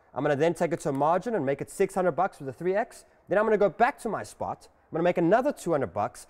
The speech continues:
send it to the leverage, and now have two hundred dollars on a ten X and have two thousand dollars. And all of a sudden, between the three accounts,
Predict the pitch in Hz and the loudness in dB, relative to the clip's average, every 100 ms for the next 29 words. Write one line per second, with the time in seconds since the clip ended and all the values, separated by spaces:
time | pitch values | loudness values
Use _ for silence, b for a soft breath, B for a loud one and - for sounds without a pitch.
0 | b - 208 208 202 170 160 254 160 107 | b -2 0 0 0 2 4 2 2 -2
1 | 156 - 135 139 190 190 - - 220 196 | -4 -6 -2 0 2 0 -2 0 0 2
2 | 170 175 165 147 - 233 180 131 - 113 | 0 0 -2 -6 -6 -4 -2 -4 -8 -12
3 | - - 294 320 196 135 123 107 98 92 | -10 0 2 2 0 -2 -2 -6 -6 -6
4 | 104 151 _ b 143 170 247 277 240 - | -6 -10 _ b -8 4 6 6 2 2
5 | 254 147 117 143 - 208 190 - 240 226 | 2 2 -2 -8 -6 -4 -4 -6 -8 -8
6 | 208 233 180 110 - | -6 -2 -2 -2 -10